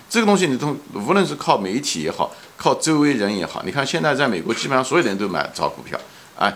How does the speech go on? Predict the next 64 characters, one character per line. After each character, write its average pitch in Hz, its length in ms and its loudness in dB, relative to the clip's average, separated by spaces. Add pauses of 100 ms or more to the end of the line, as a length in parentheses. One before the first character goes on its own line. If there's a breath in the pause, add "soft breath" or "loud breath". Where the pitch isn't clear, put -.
你 113 100 -2
跟 180 160 4
谁 - 180 0
人 143 180 0
谈？ 90 180 -4
那 131 60 0
个 131 100 0
中 165 180 0
国 147 80 4
的 139 100 6
那 151 100 0
个 139 180 4
华 127 220 2
人 131 80 -2
的 139 80 -4
微 147 100 2
信 143 160 -2
群 107 140 0
里 120 40 2
面 117 140 0
一 147 60 0
堆 165 180 2
人， 113 180 0 (320 loud breath)
呃， 101 220 0
那 151 60 2
些 151 200 4
从 151 200 2
来 190 80 6
不 - 120 -4 (240)
碰 180 200 0
股 - 80 -12
票 135 180 0
的 123 140 4
那 135 80 -2
些， 135 200 0 (360 loud breath)
呃， - 80 -4
四 175 180 4
五 131 80 2
十 151 100 0
岁 170 180 4
的 127 180 6
那 123 80 2
个 120 100 0
中 151 160 -2
年 135 140 2
妇 - 160 -6
女 80 140 -4
啊， 120 300 0 (380)
以 117 160 0
前 139 180 4
只 117 140 -6
是 156 100 0
对 160 240 2 (200 loud breath)
买 98 200 2
菜、 160 240 2
买 107 160 0
便 113 220 -2
宜 170 40 2
货 170 140 2
感 80 220 -2
兴 117 120 -4
趣 107 120 -8
的 87 80 -6
人， 87 100 -6